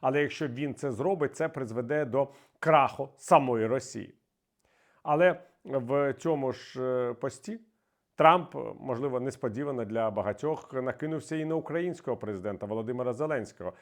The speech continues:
і сказав, е, що Зеленський так само не робить своїй країні жодної послуги, говорячи так, як він говорить. "Все, що виходить з його рота, створює проблеми.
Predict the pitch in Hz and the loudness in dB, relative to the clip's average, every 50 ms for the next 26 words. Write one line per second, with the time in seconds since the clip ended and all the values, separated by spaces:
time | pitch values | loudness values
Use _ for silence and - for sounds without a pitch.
0 | _ _ - 135 123 - - 143 123 143 147 143 127 - - - 135 131 127 123 | _ _ -10 -10 -8 -4 -2 0 2 2 2 2 0 -2 -6 -2 -2 -2 -2 -2
1 | - - 139 131 123 117 107 131 143 156 160 156 - - 131 - - 165 160 160 | -4 -4 -2 -2 -2 -2 -4 -4 -4 -4 -6 -6 -8 -10 -8 -2 2 0 0 0
2 | - - - 190 180 127 113 98 90 - - _ _ _ _ - 135 147 151 151 | -2 -4 0 2 2 2 2 0 -4 -10 -14 _ _ _ _ -2 2 4 4 4
3 | 139 123 120 117 - 120 120 120 120 113 - 127 135 156 170 170 151 131 107 95 | 4 0 -2 -6 -6 -4 -2 -2 -2 -2 -2 -4 -2 -2 -2 -2 -4 -4 -4 0
4 | 127 147 143 123 110 123 120 113 113 - - 143 156 151 165 165 156 175 185 180 | 0 0 0 0 -2 -4 -4 -4 -4 -4 -4 -4 -4 -4 -6 -6 -6 -6 -8 -10
5 | - _ _ - - 110 135 165 156 131 160 160 143 123 120 - - 123 - - | -16 _ _ -10 -4 0 2 2 2 4 2 2 2 0 -2 -8 -10 -10 -2 -2
6 | 165 165 175 175 - 151 - - 131 147 147 135 - 143 135 120 107 95 - 90 | 0 0 0 -2 -4 -6 -4 -4 -4 -4 -4 -2 -2 -2 -2 -2 -2 -4 -6 -8
7 | _ _ _ _ _ - - - - 196 170 139 - - 143 127 127 - - 151 | _ _ _ _ _ -18 -6 2 6 6 6 6 4 -2 -4 -4 -4 -2 -2 -2
8 | 131 117 117 98 113 117 101 127 131 131 175 208 202 - 123 113 - - - 120 | -2 -2 -4 -4 -4 -2 2 2 2 4 4 2 0 0 -4 -8 -8 -12 -14 -8
9 | 120 139 165 170 160 175 165 165 - 151 156 135 127 117 107 90 87 87 | -4 -2 -2 0 0 0 -2 0 0 -2 -2 -2 -2 -4 -4 -4 -6 -10